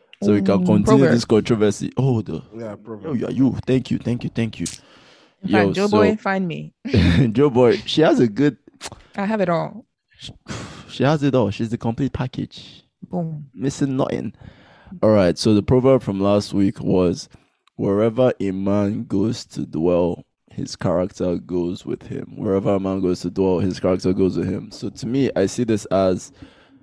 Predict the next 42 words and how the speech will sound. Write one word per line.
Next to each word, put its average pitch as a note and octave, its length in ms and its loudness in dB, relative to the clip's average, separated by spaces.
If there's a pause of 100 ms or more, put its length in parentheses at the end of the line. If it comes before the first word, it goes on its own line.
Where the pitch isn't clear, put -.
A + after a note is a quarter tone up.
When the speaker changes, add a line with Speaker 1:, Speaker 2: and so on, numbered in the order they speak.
(400)
Speaker 1:
pretty C3 200 2
much B2 500 2 (1300)
you A2+ 200 4
are A2+ 40 4
going C3+ 220 2
to A2 140 -2
stay A2 420 4 (140)
who G#2 140 0
you F2+ 200 2 (100)
are, E2 380 0 (420)
right? F#2+ 280 4
So G#2 140 0
your F#2+ 240 6
values, G2 800 2
you F#2+ 120 0
know, G2 100 2
your, F#2 180 4
your F#2+ 180 0
integrity, F#2+ 800 0
all G2+ 240 4
that F#2 260 2
is F2+ 140 0
going G#2 200 2
to G#2 80 -10
stay G#2 200 -2
with F#2 140 2
you F#2 160 2
in F2 100 0
the F#2 60 0
long F#2+ 280 0
run. F#2 200 -2
So - 140 -4
let's A2+ 180 2
just A#2+ 140 0
say A2+ 60 2
when G#2 200 0
you're F2 160 0
broken, F2+ 340 -6
you're D#2+ 80 -4
just F2+ 240 -6
like, E2+ 160 -4
oh, F2 260 0